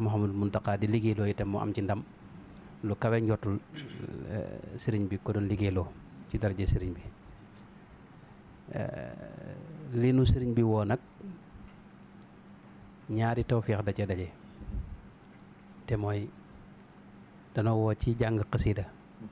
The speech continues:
te jàng xasida, eh, tawféex la ju kawe ci ab murit,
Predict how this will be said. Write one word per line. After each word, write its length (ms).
te 80
jàng 220
xasida, 400
eh, 1080
tawféex 380
la 160
ju 100
kawe 240
ci 120
ab 120
murit, 240